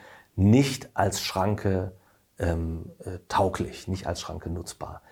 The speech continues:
Im Ergebnis bedeutet das, wir haben eigentlich nur eine Schranke. Obwohl wir von der Schrankentrias sprechen,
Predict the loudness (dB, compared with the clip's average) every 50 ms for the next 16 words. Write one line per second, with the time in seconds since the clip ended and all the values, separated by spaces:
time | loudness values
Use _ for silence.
0 | -20 -20 -20 -6 _ 2 4 4 4 4 2 2 4 6 6 6 6 6 4 2
1 | 2 0 0 0 0 0 0 0 -2 -2 0 0 0 0 0 -4 -2 0 0 2
2 | 2 0 0 0 2 2 2 2 2 -2 -2 0 0 0 0 2 2 4 4 4
3 | 4 2 0 -4 -6 -8 -6 -6 -6 0 2 4 4 4 4 2 0 0 0 2
4 | 0 0 0 -2 -4 -2 0 0 0 0 -2 -4 0 0 0 0 2 -2 -4 -4
5 | -4 -8